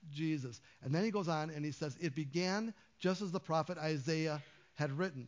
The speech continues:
So he's going back to the Old Testament for his Jewish readers. He's grabbing this prophecy, this messiah-, messianic prophecy that Isai-, Isaiah wrote. And here's what Isaiah said. He said, "Look, I'm sending my messenger ahead of you, and he will prepare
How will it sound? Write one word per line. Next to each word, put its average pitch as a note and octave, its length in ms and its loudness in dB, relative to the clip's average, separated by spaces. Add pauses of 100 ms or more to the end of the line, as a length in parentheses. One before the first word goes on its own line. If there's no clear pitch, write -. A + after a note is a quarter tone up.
So - 180 -4
he's C3+ 120 -2
going D#3+ 260 0
back E3 400 2
to G3 60 -6
the A3 160 -2
Old G3+ 220 -2
Testament D#3+ 460 -4
for D#3+ 120 -4
his C#3+ 100 -4
Jewish E3 320 -4
readers. D3 340 -6 (280)
He's D3 220 0
grabbing F3+ 720 0
this D#3 140 -6
prophecy, F#3 560 -4
this C3+ 220 -4
messiah-, F#3 500 -2
messianic F3 560 -2
prophecy D#3+ 600 -2 (320)
that C3+ 200 -4
Isai-, D#3+ 320 2
Isaiah E3 320 2
wrote. C#3 260 -2 (300)
And C3+ 100 2
here's E3 120 2
what E3 160 0
Isaiah D3+ 400 2
said. C#3 160 -2
He D3 60 -2
said, D3 200 0
"Look, F3+ 260 0
I'm D3+ 100 0
sending F3+ 320 0
my D3+ 140 2
messenger E3+ 520 0
ahead E3 280 2
of E3+ 120 2
you, C#3+ 240 -2 (280)
and D3+ 100 2
he F3+ 100 6
will G3+ 100 4
prepare F3+ 560 0